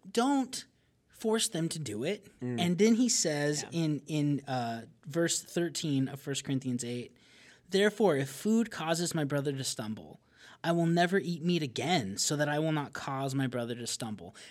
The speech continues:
Speaker 1: And that's the key. Don't cause your brother to stumble. If you know, if you know that your friend just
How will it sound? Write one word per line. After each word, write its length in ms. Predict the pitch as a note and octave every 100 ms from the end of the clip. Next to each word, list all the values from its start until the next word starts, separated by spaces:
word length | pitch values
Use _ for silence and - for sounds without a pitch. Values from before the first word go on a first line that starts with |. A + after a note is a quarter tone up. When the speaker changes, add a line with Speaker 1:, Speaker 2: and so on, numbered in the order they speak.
| -
Speaker 1:
And 120 | E3
that's 220 | G#3+ A#3+
the 100 | D#3
key. 440 | C3+ E3 B2+ E2 - _ - _ -
Don't 260 | - F#3
cause 380 | - D3+ D3 D#3+
your 80 | E3+
brother 280 | C#3 A2+ C3
to 100 | D3
stumble. 480 | - G#3 G#3 D#3+ F#2
If 160 | D#3+ C#3
you 160 | G#3 A3+
know, 500 | E3 D3+ D#3 D#3 D3+ - - - - - -
if 140 | F#3+ F#3
you 140 | A3+
know 380 | A3+ F#3 F3+ F#3+ -
that 200 | D#3 D#3
your 120 | D3+ C#3+
friend 460 | - D3 C#3 C3 - _ _ -
just 380 | C#3 D#3+ C#3+